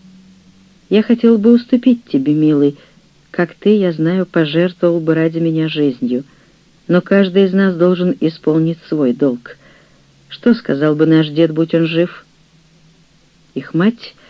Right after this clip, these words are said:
с гордостью посмотрела на сыновей. "Мой отец сказал бы, что его внуки — истинные джентльмены", прерывающимся голосом произнесла госпожа Эсмонд и удалилась,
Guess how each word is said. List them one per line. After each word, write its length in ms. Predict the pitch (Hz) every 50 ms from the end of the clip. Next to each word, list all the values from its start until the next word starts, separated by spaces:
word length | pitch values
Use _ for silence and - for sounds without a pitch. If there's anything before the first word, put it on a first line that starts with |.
| _ _ _ _ _ -
с 120 | 143 147 143
гордостью 640 | 139 151 170 185 190 185 175 180 - - - 156
посмотрела 760 | 160 151 - - 151 139 139 147 151 147 147 147 147 147 - _ -
на 180 | 143 147 151 147 - -
сыновей. 540 | 143 143 143 143 139 135 139 139 131 135 - _ _ _ _ _ _ _ _ _ _ _ _ _ - - _ _ _ _ _ _ _ _ _ _ -
"Мой 220 | 160 160 160 165
отец 240 | 160 160 - 170 160 -
сказал 420 | - - 170 151 151 175 175 175
бы, 100 | 160 156
что 180 | 160 - - 160
его 220 | 156 147 151 156
внуки — 520 | 143 151 151 165 190 196 196 - 190 180 - - _ _ _ _ -
истинные 720 | - 180 208 202 - _ - - 185 180 180 180 180 175 151
джентльмены", 800 | - 170 185 180 165 160 - 143 143 143 143 139 135 139 147 - - _ - _ _ _ _ _ _ _ -
прерывающимся 760 | - 156 151 147 143 147 147 156 156 - - 160 156 - 151
голосом 480 | 143 147 151 156 160 165 160 - 180 170
произнесла 500 | - 180 180 170 175 170 160 - 180 185
госпожа 520 | 180 180 - - - 170 165 175 170 - -
Эсмонд 500 | - 165 175 175 - - 190 190 196 190 - - _ _ _ _ _ _ _ _ _ _ -
и 60 | 196
удалилась, 840 | 220 226 196 226 220 196 175 175 170 165 170 165 - - - -